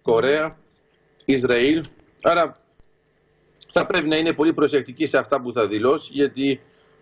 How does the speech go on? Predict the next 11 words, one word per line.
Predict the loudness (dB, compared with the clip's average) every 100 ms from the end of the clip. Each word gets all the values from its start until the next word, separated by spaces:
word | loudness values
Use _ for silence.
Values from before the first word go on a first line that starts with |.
| _ _ 0
το | 0
πιο | 2 -2
πιθανό | -2 -2 0 0
είναι, | 2 2 2 0
άμα | 0 0 0 -2 -6 -6
κάνει | -4 -2 -4
κάτι | -2 -2 -2 -10 -6
προς | -2 -2 0
αυτές | -2 -2 0
τις | 0
κατεύθυνσεις, | 0 -2 -4 -4 -2 -2